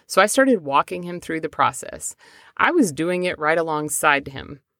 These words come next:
The next thing I knew, I was curled up in a ball with his arms around me, crying my eyes out. When I finished crying, probably less than fifteen minutes later, he said, "I thought you were going to tell me, not show me." Yeah, me too. Later, I went to my grief recovery appointment.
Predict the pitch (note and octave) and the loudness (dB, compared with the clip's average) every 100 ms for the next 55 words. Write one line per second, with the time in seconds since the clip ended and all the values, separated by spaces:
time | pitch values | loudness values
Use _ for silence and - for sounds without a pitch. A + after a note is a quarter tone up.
0 | _ _ _ - F3 B3 - G#3 G3 - | _ _ _ 2 4 4 2 0 0 2
1 | E3 F#3 C#3+ C#3+ C#3+ - - F#3+ G#3 A#3 | 0 2 2 2 0 -2 2 4 4 2
2 | A3+ G#3+ F3+ E3 E3 C#3+ C#3 C#3+ F3 - | 0 0 2 2 2 0 0 2 0 0
3 | E3 C#3+ C#3+ C#3 - - D#3 F3 E3 C#3+ | -4 -2 -2 -4 -4 -2 0 0 -2 -4
4 | - C3 B2+ D2 - - D3 D#3 D#3+ G#3 | -2 0 0 -2 -6 -8 -4 -2 -2 2
5 | B3+ C#4+ - D#3 B2+ B2+ F3+ - D#4+ A4+ | 2 2 2 2 2 -2 -10 -2 2 4
6 | D3 C#3+ C#3 - C3 C3+ - C#3 B2+ B2+ | 2 2 -2 -4 -6 -8 -8 -8 -8 -10
7 | - - D#3 C#3+ C3 C#3+ C3 C3+ B2 C3+ | -6 0 2 2 -4 -6 -2 0 -2 -4
8 | _ _ _ D3 E3 G#3+ G#3 F#3 E3 D3+ | _ _ _ -2 2 0 0 -4 -6 -4
9 | C#3+ C#3 C3+ - F3 F3 G#2+ - B2 - | -6 -6 -12 -4 -2 0 -4 -10 -18 -2
10 | D#3+ - - C3+ C#3+ C2+ - _ _ _ | 0 0 -2 -2 -4 -8 -18 _ _ _
11 | D3 C3 - D#3+ C#3+ D#3+ A#2+ - _ _ | 2 2 0 -4 -2 -2 -4 -10 _ _
12 | _ _ _ _ _ _ F3 G#3+ G3+ D3+ | _ _ _ _ _ _ 4 6 6 4
13 | D#3+ D#3 - D3 D#3 D#3+ - - D#3+ D#3+ | 0 -6 -4 -4 -2 -4 -6 -6 -4 -2
14 | D3 C3+ - A#2+ G#2 F3+ - | -4 -6 -8 -8 -6 -8 -8